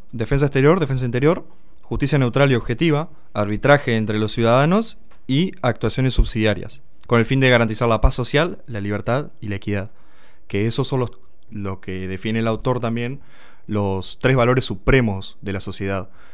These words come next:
según el cristianismo. Y también recordemos que la libertad es un regalo de Dios. Entonces, suprimir a alguien de su libertad,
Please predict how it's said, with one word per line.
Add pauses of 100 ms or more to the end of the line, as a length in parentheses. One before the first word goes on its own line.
según
el
cristianismo. (840)
Y
también
recordemos
que (460)
la
libertad (200)
es
un
regalo
de
Dios. (640)
Entonces, (240)
suprimir
a
alguien
de
su
libertad,